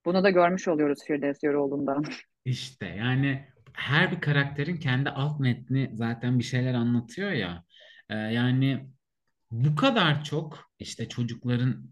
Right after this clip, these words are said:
Speaker 2: başka bir yere, başka bir alana sıçrıyorum şimdi. Bu kadar
Speaker 1: Hı
Speaker 2: çok
Speaker 1: hı.
Speaker 2: çocukların iyiliğini düşünüp, bu kadar çok iyilik kumkuması gibi görünüp, bu kadar çok bilgili ve bu kadar çok yetenekli olup, eee,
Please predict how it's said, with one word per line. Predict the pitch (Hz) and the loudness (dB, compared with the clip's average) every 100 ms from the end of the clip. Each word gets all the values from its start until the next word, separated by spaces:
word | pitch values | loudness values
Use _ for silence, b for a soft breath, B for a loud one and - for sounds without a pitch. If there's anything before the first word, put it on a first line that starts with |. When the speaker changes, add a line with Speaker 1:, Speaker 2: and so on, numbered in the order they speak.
| _ 113 | _ -6
Speaker 2:
başka | 110 - 120 | -6 -4 -2
bir | 107 | -2
yere, | 95 90 85 | -2 -6 -8
başka | 98 - 107 | -10 -8 -10
bir | 98 | -8
alana | 95 92 92 | -8 -8 -10
sıçrıyorum | - - 90 87 87 | -14 -16 -12 -12 -12
şimdi. | - 92 135 214 - B B B | -12 -10 -8 -10 -12 B B B
Bu | 131 | -6
kadar | 180 170 | -2 0
Speaker 1:
Hı | 175 | 0
Speaker 2:
çok | 160 | 0
Speaker 1:
hı. | 165 | 0
Speaker 2:
çocukların | 131 127 131 135 135 147 139 | -2 -4 -4 -2 0 0 0
iyiliğini | 117 117 117 117 110 | 2 2 2 0 -4
düşünüp, | - 107 104 104 | -6 -4 -4 -6
bu | - | -10
kadar | 147 143 131 | -6 -2 -4
çok | - 127 127 - | -4 -6 -6 -4
iyilik | 120 123 135 139 | 0 0 -2 -6
kumkuması | - 120 - 117 107 - | -6 -6 -4 -6 -6 -10
gibi | 101 95 | -12 -10
görünüp, | 95 98 95 92 90 - b b b - | -8 -8 -8 -10 -12 -20 b b b -12
bu | |
kadar | - 156 147 | -2 0 2
çok | 151 127 104 | 0 -4 -4
bilgili | 117 107 107 113 107 117 | -2 -2 0 0 0 0
ve | 113 | -2
bu | 107 | -4
kadar | - 131 123 | -2 -2 -2
çok | - 120 | -4 -8
yetenekli | 95 101 - 101 98 - 101 | -8 -8 -6 -6 -6 -6 -4
olup, | 98 87 85 - _ b b b b - | -4 -6 -12 -20 _ b b b b -10
eee, | 107 107 107 107 107 | -4 -2 -2 -2 -2